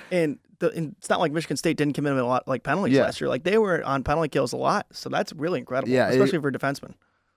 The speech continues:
Speaker 2: shows that he knows how to play the game the right way.
Speaker 1: And more than anything, discipline.
Speaker 2: Yeah.
Speaker 1: That's huge.
Speaker 2: And a preview for this weekend, Cornell goalie Matthew Galaja,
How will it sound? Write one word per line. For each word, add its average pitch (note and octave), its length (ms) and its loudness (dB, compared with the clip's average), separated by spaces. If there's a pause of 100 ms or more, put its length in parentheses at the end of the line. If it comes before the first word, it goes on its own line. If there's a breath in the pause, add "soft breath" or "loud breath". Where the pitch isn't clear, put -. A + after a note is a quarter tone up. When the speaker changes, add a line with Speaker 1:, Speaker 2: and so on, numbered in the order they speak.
(120)
Speaker 2:
shows A2+ 320 4
that G#2+ 160 4
he G2+ 240 0
knows G2+ 280 2
how G#2 80 6
to F#2+ 60 2
play G2 160 2
the F#2+ 80 4
game F#2 200 2
the F#2 80 2
right F#2 240 2
way. F#2+ 320 2 (180)
Speaker 1:
And D3 280 -2 (140)
more D3 200 4
than C3+ 120 0
anything, C3 300 0
discipline. - 520 -6
Speaker 2:
Yeah. C3+ 160 6
Speaker 1:
That's C3+ 140 0
huge. - 400 -6 (200 soft breath)
Speaker 2:
And C3+ 120 0
a B2+ 40 2
preview E3 360 4
for D#3+ 140 0
this C3 220 4
weekend, C3 460 2
Cornell C#3+ 340 4
goalie A#2+ 520 4 (220)
Matthew C#3+ 540 4 (100)
Galaja, A2 720 2